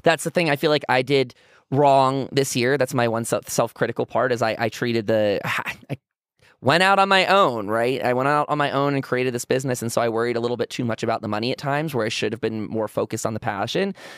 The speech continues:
But I also think that that's probably a normal first year thing for a small business <laughs> owner. Like, that, I think, is actually part of the rules of becoming a business owner is, like,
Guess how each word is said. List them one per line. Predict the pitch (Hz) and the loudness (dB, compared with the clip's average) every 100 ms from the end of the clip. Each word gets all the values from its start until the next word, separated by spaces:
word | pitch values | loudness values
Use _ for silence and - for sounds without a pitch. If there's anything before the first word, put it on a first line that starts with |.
| - | -2
But | 143 | 2
I | 143 | 4
also | 135 127 143 | 4 2 0
think | 127 135 120 | 0 -2 -2
that | 113 - | -4 -2
that's | 117 - | -2 -2
probably | - 117 113 110 104 | -2 0 0 0 0
a | |
normal | 98 92 98 80 | 0 -2 -4 -4
first | 98 101 - | -4 -6 -4
year | 85 | -6
thing | 92 87 90 | -4 -6 -4
for | - | -6
a | 92 | -6
small | 98 90 | -6 -6
business | 104 107 110 - | -6 -6 -6 -4
<laughs> | |
owner. | 127 80 95 | -4 -4 -2
Like, | 123 113 | -2 0
that, | 135 127 | 0 0
I | 127 | 0
think, | 123 123 | -2 -2
is | 117 117 | -2 -2
actually | 113 - 95 | -4 -6 -10
part | 98 113 107 | -6 -4 -2
of | 113 104 | -4 -4
the | 113 | -4
rules | 104 120 117 98 107 | -4 -6 -4 -6 -4
of | 107 101 | -4 -4
becoming | 101 110 110 92 | -4 -4 -4 -6
a | |
business | 98 113 123 127 131 | -4 -4 -4 -4 -2
owner | 151 160 | -2 -2
is, | 143 123 | -2 0
like, | 117 107 | 0 -2